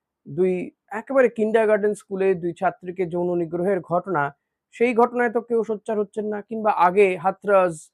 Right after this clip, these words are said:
উন্নাওয়ের যখন ঘটনা ঘটেছিল তখন তো সোচ্চার হতে তাকে দেখা যায়নি। এই প্রশ্ন তুলেছিলেন কুণাল ঘোষ। আমার প্রশ্ন হলো, কুণাল ঘোষ কি বা শ্রেয়া ঘোষাল কেউ বলবেন? শ্রেয়া ঘোষাল তিনি একজন মহিলা, তিনিও বাঙালি, তিনিও সোচ্চার হয়েছেন এই ঘটনাতে।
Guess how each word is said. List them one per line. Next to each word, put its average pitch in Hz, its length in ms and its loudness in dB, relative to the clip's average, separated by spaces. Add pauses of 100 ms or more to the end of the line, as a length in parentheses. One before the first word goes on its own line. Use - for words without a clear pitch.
(260)
উন্নাওয়ের 226 600 2
যখন 202 280 -2
ঘটনা 190 280 -4
ঘটেছিল 185 360 -8
তখন 185 320 -8
তো 180 140 -12
সোচ্চার 190 360 -6
হতে 175 140 -6
তাকে 165 240 -8
দেখা 147 260 -6
যায়নি। 165 340 -4 (760)
এই 254 180 4
প্রশ্ন 254 380 2
তুলেছিলেন 226 500 2 (360)
কুণাল 214 300 6
ঘোষ। 208 260 0 (800)
আমার 247 220 6
প্রশ্ন 277 260 0
হলো, 285 160 4
কুণাল 262 320 2
ঘোষ 247 180 4
কি 262 100 -4
বা 247 120 4
শ্রেয়া 214 300 4
ঘোষাল 214 300 -2
কেউ 214 160 0
বলবেন? 196 300 0
শ্রেয়া 214 260 0
ঘোষাল 214 300 -2
তিনি 214 260 -4
একজন 175 300 -4
মহিলা, 196 420 0
তিনিও 165 400 -6
বাঙালি, 208 500 0 (440)
তিনিও 285 320 4
সোচ্চার 254 420 0
হয়েছেন 220 360 0
এই 190 220 -2
ঘটনাতে। 170 580 -6